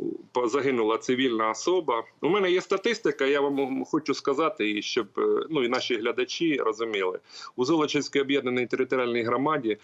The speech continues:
тридцять одна людина загинула в, е, війні, і сімдесят дев'ять на вчорашній день загинуло цивільних. Щоб ви розуміли просто рівень, е, загибелі, е, місцевого населення.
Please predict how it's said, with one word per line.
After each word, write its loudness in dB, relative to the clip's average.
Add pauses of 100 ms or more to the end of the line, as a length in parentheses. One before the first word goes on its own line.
(1120)
тридцять 0
одна 0
людина 0 (460)
загинула 2
в, -2
е, 2 (760)
війні, 2 (260)
і 2
сімдесят 0
дев'ять 0
на 0
вчорашній -2
день 0
загинуло 2
цивільних. -2 (360)
Щоб 0
ви 2
розуміли 2
просто 0 (260)
рівень, 2
е, 0
загибелі, 0
е, 0
місцевого 0
населення. -2